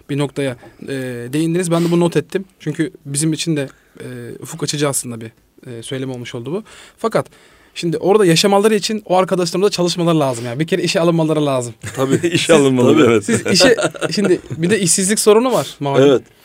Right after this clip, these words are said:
Speaker 1: Ya bu bir sorun olarak devam ediyor. Belki arkadaşlar ya da bizler iş beğenmiyoruz. Belki de biz beğenilmiyoruz gibi,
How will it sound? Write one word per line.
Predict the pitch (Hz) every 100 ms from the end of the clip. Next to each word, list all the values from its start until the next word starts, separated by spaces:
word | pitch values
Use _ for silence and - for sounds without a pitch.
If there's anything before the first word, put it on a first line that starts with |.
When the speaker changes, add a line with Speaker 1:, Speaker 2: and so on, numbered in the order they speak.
| - _
Speaker 1:
Ya | 127 120 143
bu | 170 139 156
bir |
sorun | 170 185 185
olarak | 160 190 175
devam | 190 185
ediyor. | 143 131
Belki | 139 143 151
arkadaşlar | 143 151 147 135 147 131
ya | 127
da | 123
bizler | 131 143
iş | 143 -
beğenmiyoruz. | 147 160 170 165 160
Belki | 139 135 139
de | 143 135 - _
biz | 160 160
beğenilmiyoruz | 147 131 123 117 120 170
gibi, | 147 135